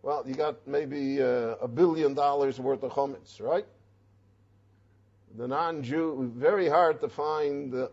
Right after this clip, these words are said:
the billionaire that's willing to buy chametz from you. Usually they get, you know, the guy that's, uh, the, the, the guy that cleans up in the office, right? There's somebody, you know, he's the one that they have.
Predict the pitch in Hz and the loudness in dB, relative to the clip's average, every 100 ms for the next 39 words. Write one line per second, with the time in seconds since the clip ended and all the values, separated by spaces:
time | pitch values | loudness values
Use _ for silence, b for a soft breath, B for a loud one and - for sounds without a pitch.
0 | 113 123 123 190 170 135 135 131 135 135 | -6 -2 2 2 4 2 2 2 2 0
1 | - 143 156 151 143 135 120 139 135 139 | -2 -6 -2 0 0 -2 0 0 0 -2
2 | 143 123 95 - 104 80 - _ _ _ | -2 -4 -10 -14 -20 -20 -20 _ _ _
3 | _ _ _ _ _ _ _ _ _ _ | _ _ _ _ _ _ _ _ _ _
4 | _ _ _ _ _ _ _ 131 143 151 | _ _ _ _ _ _ _ -12 -12 -10
5 | 160 156 151 151 160 160 - 151 160 147 | -4 0 4 4 2 -2 -2 0 0 0
6 | 147 160 151 151 143 - 156 147 143 131 | 0 0 2 0 -4 -6 -2 -2 -2 -2
7 | 131 131 131 131 131 131 127 127 123 113 | 0 0 -2 -2 -4 -6 -6 -4 -6 -8
8 | _ _ _ _ _ - 127 - 110 117 | _ _ _ _ _ -16 -16 -14 -14 -8
9 | 135 139 151 - 151 147 160 170 147 147 | -2 -2 -4 -6 -6 -2 0 0 -2 -6
10 | 165 196 170 - 92 - 123 135 104 - | -2 0 0 -4 -14 -6 -4 -2 -4 -12
11 | 123 139 139 135 131 135 135 151 156 135 | -12 -10 -6 -4 -4 -4 -6 -6 -8 -10
12 | 160 147 160 160 156 147 160 151 185 | -8 -6 -4 -2 0 0 0 -2 -4